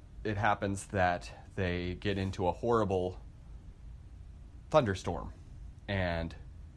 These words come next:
they're really worried, and they're trying to figure out what it's gonna do, what they're gonna do, and it's late at night, and so they look around and they find this cave, and they go,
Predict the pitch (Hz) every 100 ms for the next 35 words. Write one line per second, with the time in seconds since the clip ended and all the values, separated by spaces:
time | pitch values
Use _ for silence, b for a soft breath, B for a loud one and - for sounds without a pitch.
0 | - - - - - - - - 107 107
1 | 104 92 101 101 104 104 92 87 107 90
2 | 87 95 87 80 90 - 90 85 92 -
3 | 104 92 87 90 82 87 87 98 - 101
4 | 90 - 87 82 87 - 90 87 87 -
5 | B B B - - - 92 101 117 110
6 | 92 87 90 90 85 90 87 87 - -
7 | 127 80 - - - 87 85 85 80 80